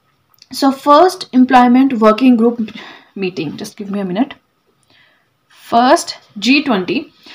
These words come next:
एम्प्लॉयमेंट वर्किंग ग्रुप मीटिंग कहाँ पे हुई है? जोधपुर, राजस्थान में हुई है। एम्प्लॉयमेंट वर्किंग ग्रुप मीटिंग, एम्प्लॉयमेंट,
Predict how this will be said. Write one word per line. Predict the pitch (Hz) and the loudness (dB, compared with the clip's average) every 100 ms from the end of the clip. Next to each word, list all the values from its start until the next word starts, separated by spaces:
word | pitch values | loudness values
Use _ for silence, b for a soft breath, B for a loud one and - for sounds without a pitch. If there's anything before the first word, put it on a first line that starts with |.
| B B - | B B -8
एम्प्लॉयमेंट | 302 311 349 370 392 339 | -6 0 2 2 -2 0
वर्किंग | 285 277 302 | 0 0 0
ग्रुप | 285 302 262 | 0 0 2
मीटिंग | 233 262 285 | 2 2 0
कहाँ | 302 370 | 0 0
पे | 359 | 2
हुई | 349 339 | 2 2
है? | 339 349 | 4 2
जोधपुर, | 220 214 214 320 | 2 -2 0 0
राजस्थान | 262 190 190 208 180 | 2 0 -2 -6 -6
में | 180 | -6
हुई | 180 165 | -8 -8
है। | 170 175 - | -10 -10 -8
एम्प्लॉयमेंट | 202 202 208 208 240 277 240 | -4 0 2 2 2 0 0
वर्किंग | 190 185 214 208 | -2 -2 -2 -2
ग्रुप | 202 202 | -4 -6
मीटिंग, | 190 196 277 294 | -6 -2 -2 0
एम्प्लॉयमेंट, | 208 202 220 233 403 | -2 2 2 2 0